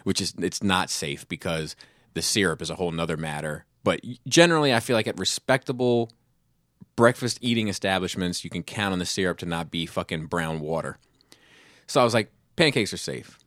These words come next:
And I'm, I'm, like, looking through it. I mean, there's no, there's not one fucking thing. I can't find one fucking thing on this list that says pancakes. It's fucking blueberry pancakes and apple pancakes, strawberry inserted here pancakes and fucking scratch a sniff pancakes and all this fucking pa-,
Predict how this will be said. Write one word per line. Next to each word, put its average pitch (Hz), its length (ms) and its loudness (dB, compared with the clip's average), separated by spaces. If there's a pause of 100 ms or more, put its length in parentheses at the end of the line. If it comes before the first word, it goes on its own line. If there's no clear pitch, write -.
(220)
And 80 100 -10
I'm, 85 100 -8
I'm, 82 160 -6
like, 82 140 -6
looking 80 240 -12
through 85 200 -4
it. 85 40 -2
I 92 60 -2
mean, 107 140 0
there's 101 180 -2
no, 110 140 2
there's 107 260 0
not 117 180 2
one 127 220 0
fucking 107 320 -4
thing. 90 160 -2
I - 20 -6
can't 139 220 0
find 117 180 2
one 127 100 2
fucking 110 280 -6
thing 95 160 -4
on 92 120 -2
this 85 140 -6
list 90 160 -6
that - 60 -8
says 80 160 -10
pancakes. 78 460 -10
It's - 60 -12
fucking 139 240 -2
blueberry 98 360 4
pancakes 82 420 -4
and - 100 -6
apple 120 240 0
pancakes, 80 520 -6
strawberry 139 480 2
inserted 135 420 -2
here 131 220 2
pancakes 80 560 -2
and 87 100 -8
fucking 110 240 -2
scratch 131 300 2
a 139 40 -4
sniff 143 300 -2
pancakes 85 480 -4
and 107 100 -2
all 120 100 2
this 117 100 -2
fucking 123 260 -4
pa-, 110 80 -8